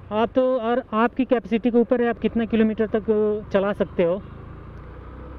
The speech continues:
मैं भाई तीन घंटे पे, चार घंटे पे पाँच, पाँच मिनट, दस मिनट रेस्ट लेता था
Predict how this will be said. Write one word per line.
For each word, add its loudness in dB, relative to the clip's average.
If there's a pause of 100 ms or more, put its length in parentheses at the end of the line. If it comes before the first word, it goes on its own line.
(720)
मैं 4
भाई 0
तीन 2
घंटे 2
पे, 2
चार 2
घंटे 0
पे 0
पाँच, 0 (280)
पाँच 0
मिनट, 0
दस 0
मिनट 2
रेस्ट 0
लेता 4
था 0